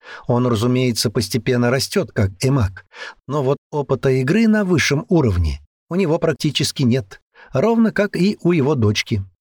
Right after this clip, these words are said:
Поэтому можно было не опасаться, что тонкие манипуляции Сокрытого будут замечены. Так что эмаг с дочерью, сами того не зная,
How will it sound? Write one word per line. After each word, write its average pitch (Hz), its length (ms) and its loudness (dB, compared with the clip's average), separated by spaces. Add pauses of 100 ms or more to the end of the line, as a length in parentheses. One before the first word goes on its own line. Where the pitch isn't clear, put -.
(600)
Поэтому 143 580 -2
можно 139 420 2
было 135 260 0
не 131 120 2
опасаться, - 720 -4 (340)
что - 200 -4
тонкие 220 340 0
манипуляции 156 640 0
Сокрытого 117 580 0
будут 123 400 0
замечены. 101 720 0 (600)
Так 127 200 -6
что 123 220 0
эмаг 123 280 2
с 98 60 2
дочерью, 117 580 0
сами 131 320 0
того 117 220 0
не 131 120 2
зная, 92 420 0